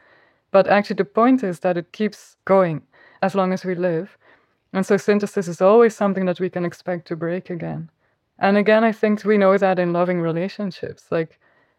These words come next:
a marriage can be wonderful, but it's always going to be also difficult.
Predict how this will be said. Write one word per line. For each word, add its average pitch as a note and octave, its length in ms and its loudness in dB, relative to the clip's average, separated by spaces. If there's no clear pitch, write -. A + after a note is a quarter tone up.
a F#3+ 100 -2
marriage F#3 520 0
can F3+ 200 -2
be F3+ 100 0
wonderful, F3 760 2
but F3 220 2
it's - 260 -6
always F#3 600 0
going F3+ 200 -2
to - 60 -14
be F3+ 120 -2
also F#3+ 260 0
difficult. - 560 -8